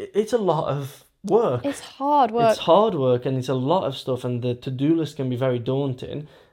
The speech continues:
Speaker 1: And especially when you, you know, when you start off and you don't necessarily have the experience to know what to prioritize, what is worthwhile, what isn't worthwhile,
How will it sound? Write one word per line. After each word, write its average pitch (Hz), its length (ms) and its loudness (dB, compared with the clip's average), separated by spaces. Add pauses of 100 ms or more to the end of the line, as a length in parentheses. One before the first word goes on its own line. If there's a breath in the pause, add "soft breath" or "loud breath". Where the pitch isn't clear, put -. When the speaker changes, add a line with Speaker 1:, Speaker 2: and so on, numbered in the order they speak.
Speaker 1:
And 135 300 -2
especially 165 400 -4
when 151 200 -2
you, 135 360 -4 (920 soft breath)
you 151 160 -2
know, 127 120 2
when 127 100 0
you 120 60 -2
start 135 380 2
off 113 260 0
and 123 120 -4
you 120 140 -8 (220)
don't 135 240 -2
necessarily 123 500 -4
have 123 160 -4
the 123 60 -4
experience 123 500 -4
to 127 100 -10
know 120 140 -2
what 127 220 -6
to - 60 -20
prioritize, 120 640 -2
what 117 280 -2
is 123 180 0
worthwhile, 120 580 -2
what 117 140 -4
isn't 123 220 -2
worthwhile, 117 520 -4